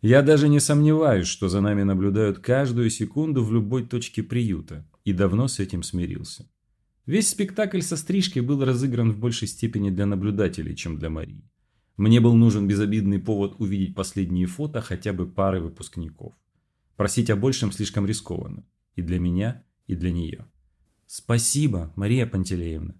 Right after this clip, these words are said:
Я благодарю красавицу и за стрижку, и за информацию, которую она предоставила, и за то, что когда-то пробудила мою юношескую сексуальность. "Быть может, ещё встретимся, Симпа",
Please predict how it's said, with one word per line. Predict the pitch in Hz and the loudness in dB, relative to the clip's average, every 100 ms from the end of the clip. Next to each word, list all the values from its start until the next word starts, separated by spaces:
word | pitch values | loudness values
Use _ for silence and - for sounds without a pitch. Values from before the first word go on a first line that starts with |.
| _ _ _ | _ _ _
Я | 95 113 | 4 4
благодарю | 101 95 95 95 | 6 4 2 2
красавицу | 87 95 - 101 87 - 92 | 0 -4 -2 -2 -4 -6 -8
и | |
за | 78 80 | -8 -8
стрижку, | - 135 151 - 131 - _ | -4 -4 -4 -6 -8 -10 _
и | 113 | -2
за | 98 | 0
информацию, | 95 92 90 123 160 - 139 | 0 -2 0 0 0 -2 -2
которую | 131 131 127 | -2 0 0
она | 120 117 | 2 0
предоставила, | 117 107 107 - 110 104 98 95 - _ - | 0 -2 -4 -2 -2 0 -2 -4 -8 _ -4
и | 131 | 0
за | 117 | 2
то, | 127 - 226 | 0 0 -2
что | - 151 | 0 -6
когда-то | - 113 101 113 170 175 | -2 -4 0 0 0 -2
пробудила | 117 104 95 90 98 156 135 | -4 -2 -2 -2 -2 0 0
мою | 123 90 87 | -2 -2 -2
юношескую | 80 104 101 - - - 85 | -2 -2 -2 -4 -10 -10 -10
сексуальность. | - - - - - - - - _ _ _ _ _ | -10 -10 -8 -8 -8 -10 -14 -16 _ _ _ _ _
"Быть | 131 147 160 | 2 4 4
может, | 170 170 160 | 4 2 0
ещё | 151 151 | -2 -2
встретимся, | - 160 185 165 127 - | -2 2 2 0 -6 -8
Симпа", | - 101 95 - - | -6 -4 -4 -6 -14